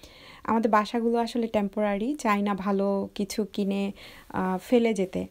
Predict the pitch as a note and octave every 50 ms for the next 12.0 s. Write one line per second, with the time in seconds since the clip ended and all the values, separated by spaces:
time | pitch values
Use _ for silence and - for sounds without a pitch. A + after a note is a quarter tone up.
0 | - _ _ _ _ - G#3+ G#3 G#3 G#3+ G#3 A3 G#3+ G#3+ G3+ - A3 A3 A3 A#3
1 | A#3 A3 G#3+ G#3 - A#3 A3+ G#3+ A3+ A3+ A3+ A3+ A3+ A#3+ A#3 A3+ G#3+ A#3 A#3 A#3+
2 | A#3+ - D4 C#4 A#3 - - - _ - - - - G3+ G3 G3 F#3+ - A3+ A3+
3 | A#3 A3 A3 G#3+ G#3+ - B3+ A#3+ A#3 A3 G#3 G#3 G3 F#3+ G3 A3+ A#3 A3+ G#3 G3+
4 | - A#3 A#3 - - A#3+ B3 C#4+ D4 - - A#3 A3+ G#3+ A3 G#3+ G#3 - B3 A#3
5 | G#3+ G3 - - A3 A3 A3+ B3 C4+ C4 A3 G#3+ G3+ G3 - - A#3+ A#3 A#3 A#3
6 | A#3 A#3 A#3 A#3 G#3+ - B3 B3+ C#4+ D4 - - - G#3 G3+ G3 G3 - G3+ F#3+
7 | G3 F#3+ - - G3+ G3+ F#3+ G3+ G#3 G#3+ G#3+ G#3 G3+ - - - - - - -
8 | - - A#3+ A#3 A3+ G#3+ G3+ F#3+ F3+ - - - - - - - - - - A3
9 | G#3+ G#3 A3 G#3 G#3+ G#3 - G#3 G3+ G3+ G3+ G3+ - G3+ G#3 G3+ G3+ G#3 G3+ -
10 | - G#3+ G3+ G3+ G3 F#3+ G3 G3 - - G3+ G3 F#3+ F#3+ F#3+ G3 G3 - - G3+
11 | G3 F#3+ - G#3 G3 - G#3 - A3 G#3+ G#3 G3 G3 F#3+ F#3+ F#3 F3+ F#3+ G#3 D4